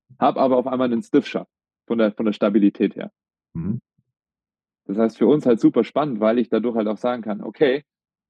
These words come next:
Speaker 1: jetzt wenn du zu uns kommst, naja, ein Stiff-Schaft brauche ich, ja, aber vielleicht will ich eher einen auf der weichen Seite haben.“ Jetzt ist der, den du aber vom, vom Profil her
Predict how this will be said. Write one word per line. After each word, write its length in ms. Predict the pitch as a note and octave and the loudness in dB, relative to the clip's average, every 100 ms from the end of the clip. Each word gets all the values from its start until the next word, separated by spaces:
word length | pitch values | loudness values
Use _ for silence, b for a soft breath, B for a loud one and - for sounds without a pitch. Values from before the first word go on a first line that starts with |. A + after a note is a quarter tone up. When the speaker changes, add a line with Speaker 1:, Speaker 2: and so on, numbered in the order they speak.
| - | -2
Speaker 1:
jetzt 200 | G#2+ - | -2 0
wenn 100 | A#2+ | 2
du 100 | F3 | 2
zu 140 | B2 | 4
uns 180 | A#2+ A#2 | 0 0
kommst, 320 | C3 C#3 - _ _ _ | -2 -4 -6 _ _ _
naja, 280 | A#2 B2 - _ _ _ - | 0 0 -4 _ _ _ -14
ein 300 | A2 - A3+ | -12 -8 -8
Stiff-Schaft 600 | - F3+ - A#2+ B2+ - _ - - | 0 0 2 2 2 -2 _ -20 -2
brauche 340 | A2 D#3 A#2+ | 2 2 2
ich, 240 | E3+ - _ - | 0 -2 _ -6
ja, 280 | A#2+ E3 D#3+ _ _ - | -4 -6 -10 _ _ -6
aber 360 | D#3+ F3+ E3 | -2 0 0
vielleicht 380 | - D3 D#3+ - | 0 -2 -2 -2
will 120 | D#3+ | 0
ich 220 | D#3 - | 0 0
eher 260 | C#3+ D3+ C#3 | 0 0 0
einen 200 | C3 C3+ | -4 -4
auf 180 | A#2+ - | -6 -2
der 160 | A2+ | -2
weichen 360 | A2+ D3 E3 G#2+ | 0 -2 -2 -4
Seite 360 | G2+ G2+ A2 G#2 | -2 -2 -2 -2
haben.“ 340 | A2 B2 D3 _ _ - | 0 -2 -6 _ _ -8
Jetzt 160 | G#2+ | -4
ist 180 | B2 - | -2 0
der, 160 | C3 D3 | 2 4
den 160 | B2+ | 4
du 80 | A#2+ | 2
aber 220 | A2+ A2+ | 2 2
vom, 280 | - G#2+ G#2 - | 0 -4 -4 -6
vom 160 | G2+ - _ _ - | -6 -6 _ _ -2
Profil 440 | A2 - G3 F3 | -2 4 4 6
her 200 | G#2 | 4